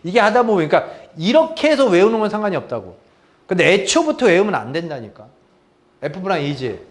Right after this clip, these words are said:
뭐가 나와? 이십. 이 돼서 뭔 얘기인지 이런 형태.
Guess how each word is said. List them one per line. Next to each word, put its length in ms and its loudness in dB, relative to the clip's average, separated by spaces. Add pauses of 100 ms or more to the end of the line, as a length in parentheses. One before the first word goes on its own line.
(120)
뭐가 200 -6
나와? 280 -6 (220)
이십. 340 -10 (920)
이 100 -8
돼서 280 0
뭔 180 -2
얘기인지 340 -8
이런 220 -4
형태. 420 -14